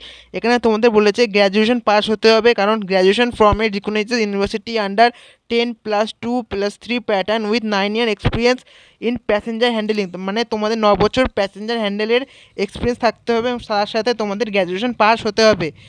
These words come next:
আর একটা জিনিস চেয়েছে অর দিয়ে, দেখো নিচে বলেছে graduation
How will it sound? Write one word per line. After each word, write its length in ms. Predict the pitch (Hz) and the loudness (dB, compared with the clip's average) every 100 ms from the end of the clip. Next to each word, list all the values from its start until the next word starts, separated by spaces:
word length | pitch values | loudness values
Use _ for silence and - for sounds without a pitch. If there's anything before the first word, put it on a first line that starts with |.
| - _ _ | -20 _ _
আর 140 | 185 | 0
একটা 200 | 220 - | 0 -2
জিনিস 200 | 240 240 | -6 -6
চেয়েছে 340 | - 220 214 247 | -2 -2 0 2
অর 240 | 180 208 | 6 4
দিয়ে, 200 | 214 240 | 4 -2
দেখো 160 | 220 233 | -2 -2
নিচে 160 | 214 | -4
বলেছে 320 | 202 208 214 247 | -2 0 0 -2
graduation 500 | 196 202 196 226 | 0 -2 0 -6